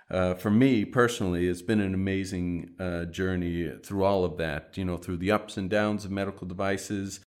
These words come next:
and through, uh, seeing now a public market emerge for venture-backed, uh, device companies, which really enables some of these companies to stand on their own two feet, uh, rather than, than sell out to a bigger company.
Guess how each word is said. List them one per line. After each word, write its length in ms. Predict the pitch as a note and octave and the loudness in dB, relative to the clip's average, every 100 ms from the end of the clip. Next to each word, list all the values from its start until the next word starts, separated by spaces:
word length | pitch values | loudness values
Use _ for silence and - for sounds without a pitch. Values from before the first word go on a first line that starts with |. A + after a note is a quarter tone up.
| - | -4
and 360 | F#2+ F#2 F2+ | -2 -2 -4
through, 540 | - G2 F#2 F2+ F2+ - | -2 0 0 -2 -4 -8
uh, 240 | G2 F#2 F2+ | -6 -4 -4
seeing 340 | - A2 G2 | -2 0 2
now 220 | G2 G2 | 2 2
a 60 | F2+ | 0
public 400 | - G#2 G#2 F#2 | 0 -2 -2 -2
market 520 | G2+ G#2 - G#2 - - | 0 0 0 -4 -4 -4
emerge 420 | F#2+ G2 G2+ G2+ | -2 0 0 -2
for 140 | - | -8
venture-backed, 760 | F#2+ G#2 G2 G2 F#2 F2 - - | -4 -4 -4 -6 -2 -4 -4 -10
uh, 140 | F#2 | -8
device 420 | F#2+ F#2 G2 G2 | -8 -2 0 -2
companies, 640 | - G2 - G2 F#2+ F#2 | -4 -4 -2 -2 -2 -4
which 240 | G#2 F#2+ - | -4 -4 2
really 200 | A2+ F#2+ | 2 2
enables 480 | F#2 F#2+ F#2+ F#2+ - | 2 2 0 -2 -2
some 200 | G2+ F#2 | -2 -2
of 40 | |
these 180 | F2+ E2+ | -4 -4
companies 500 | G#2 F2 G2 F#2 F#2 | -6 -4 -4 -4 -6
to 100 | F2 | -8
stand 360 | - F#2 G2 | -6 -2 -2
on 120 | F#2 F#2 | 0 0
their 160 | F2 | 0
own 180 | F#2+ G#2 | 2 0
two 200 | G#2 G#2 | 0 -4
feet, 440 | - A#2+ B2+ - | 0 -2 -2 -4
uh, 220 | F#2+ F2+ F2 | -4 -2 4
rather 260 | F#2 G2 | 4 4
than, 420 | G2 G2 G2+ F#2+ - | 2 -2 -2 -4 -4
than 240 | G2 F#2 | -2 -2
sell 340 | F#2 F#2+ G2 | 0 0 2
out 240 | F#2+ G#2 - | 2 0 -4
to 160 | G#2+ | -4
a 60 | F#2 | -4
bigger 300 | F#2 G2+ G2 | -2 -4 -4
company. 600 | F#2+ G2+ G2+ G#2+ G#2+ A2 | -4 -6 -2 0 0 -4